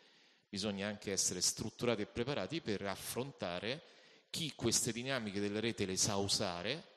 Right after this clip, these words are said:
e in maniera criminale, non ho timore a dirlo, eh, le utilizza per non meglio identificati motivi. È ovvio che in quel caso stiamo parlando di mitomani o di pazzi scatenati, ma non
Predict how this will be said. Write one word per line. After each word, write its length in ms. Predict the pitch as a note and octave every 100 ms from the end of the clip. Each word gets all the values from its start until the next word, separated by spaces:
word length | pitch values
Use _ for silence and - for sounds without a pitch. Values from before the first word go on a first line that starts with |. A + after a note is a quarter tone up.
| - -
e 120 | A2
in 120 | G2+
maniera 400 | A2+ C#3 A#2+ F#2+
criminale, 1040 | - G#2+ G#2+ G#2 F2+ F2 A#2+ D#3+ - - _
non 140 | F#2
ho 120 | F2 -
timore 300 | F#2+ E2+ F#2
a 40 | G#2
dirlo, 460 | F2+ D#2+ G2+ D#3 - _ _ _ _ _ _ _
eh, 360 | A#2 G2 F#2 F2+
le 120 | C3
utilizza 720 | D3 F3+ E3 G#2 A#2+ D3+ F#3+
per 380 | F#3+ D3+ C3+ D3+
non 260 | E3 D3+ B2
meglio 260 | F#2+ G2+
identificati 640 | C3+ B2+ - F#2+ F2+ E2+
motivi. 440 | F2 F#2 C#2+ B1+ D#2 _ _ _ _
È 80 | F#2
ovvio 240 | F2+ F2 F2
che 80 |
in 100 | F2+
quel 180 | - G2
caso 300 | - G2 F#2
stiamo 260 | F2 F#2 F2+
parlando 500 | F#2 F#2+ F#2 F2+ F2+
di 120 | F2+
mitomani 640 | G2 G2 F2 F2 A#2+ F#3+ -
o 120 | E2+
di 220 | D#2 D#2+ - _ -
pazzi 360 | - - -
scatenati, 640 | - G2+ D#3+ F3 - - C#4
ma 160 | F2
non 420 | E2+ E2+ D#2+ D#2+